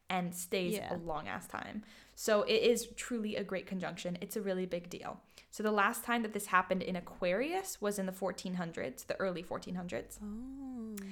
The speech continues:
Speaker 1: Um,
Speaker 2: that's long ass
Speaker 1: and
Speaker 2: time
Speaker 1: we're gonna
Speaker 2: ago.
Speaker 1: do a whole episode on it very soon because it's the beginning of a new era
Speaker 2: Mm.
Speaker 1: in some ways.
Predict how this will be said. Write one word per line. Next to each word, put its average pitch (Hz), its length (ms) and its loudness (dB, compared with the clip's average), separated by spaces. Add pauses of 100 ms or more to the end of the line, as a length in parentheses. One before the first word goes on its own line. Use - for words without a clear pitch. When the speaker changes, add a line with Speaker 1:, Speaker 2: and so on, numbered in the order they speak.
(340)
Speaker 1:
Um, 202 200 6
Speaker 2:
that's 185 120 -2
long 240 220 0
ass 262 100 -2
Speaker 1:
and 208 100 6
Speaker 2:
time 202 80 2
Speaker 1:
we're 214 100 8
gonna 220 140 4
Speaker 2:
ago. 220 100 4
Speaker 1:
do 208 40 6
a 202 40 2
whole 202 160 0
episode 180 320 -2
on 175 140 -2
it - 120 -8 (160)
very 180 240 -2
soon 175 220 -6
because 185 280 0
it's 180 140 -4
the 202 100 -2
beginning 175 340 0
of 165 60 -2
a 175 40 2
new 170 180 -2
era 170 380 2
Speaker 2:
Mm. 185 60 -6
Speaker 1:
in 185 60 -2
some - 200 -4
ways. 101 360 -6